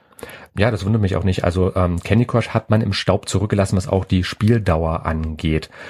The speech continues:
Ähm, Pokémon Go, da unterscheiden sich die Zahlen so ein bisschen. Also im Juli hatte ich noch, da habe ich bei Social Media Statistiken mal geschaut, äh, bei Android-Geräten in den U S A, äh, war da stand dreiundvierzig Minuten am Tag wird Pokémon Go gespielt.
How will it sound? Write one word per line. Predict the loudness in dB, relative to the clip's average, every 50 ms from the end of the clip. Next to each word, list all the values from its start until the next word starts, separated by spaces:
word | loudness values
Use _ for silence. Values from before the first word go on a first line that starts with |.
| -18 -18 -18 -12 -2
Ähm, | 2 2 2 2 0 -2 -6 -6
Pokémon | -4 -2 2 2 2 2
Go, | 4 2 2 4
da | 4 2 2 0 -4 _ -4
unterscheiden | -2 0 0 0 0 2 2 2 2
sich | 2 0
die | -4 -2
Zahlen | 0 0 2 2 2
so | 2
ein | 0
bisschen. | -2 -2 -2 -2
Also | -2 0 0
im | 0 2
Juli | 2 0 0 2 2 2
hatte | 2 0 0 0 0 0 0 0 0
ich | 0 0 0 0 0 0
noch, | -2 0 0
da | -2
habe | -2 -2
ich | -2 -2
bei | 0 0 0
Social | 0 -2 -2 0
Media | 2 2 2 0
Statistiken | 0 -2 -4 -4 -4 -4 -4 -2 0 0
mal | 0 0 0
geschaut, | 0 0 0 0 0 -2 -4 -10 -16 -18 -16 -18 -18 -20 -12 _ 0
äh, | 2 2 2
bei | 2 2 2 2 2 2
Android-Geräten | 2 2 4 2 2 0 0 -2 -2 0 0 0 0 2
in | 2
den | 2 0 -2 -4 -4
U | -2 -2 -2
S | -2 -4 -4
A, | -2 -2 0 0 0 0
äh, | -2 -4 _ _ -20 -20 -20 _ -20 -20 -20 -20 -20 -20 _ 2
war | 2 4 4 4 4
da | 2
stand | 2 2 0 -2 -2 0 0
dreiundvierzig | 2 2 2 2 0 -2 -2 0 -2 -2 -2 -4 -2 0
Minuten | 2 4 4 4 2 0 0 0 0 2 2 0
am | 0 -2 0
Tag | 0 0 0 0 -2 -4 -6 -6
wird | -2 0 0 0 0 -2 -4
Pokémon | -6 -4 0 0 0 2
Go | 2 0 0
gespielt. | 0 -4 -6 -4 -2 0 0 0 -2 -8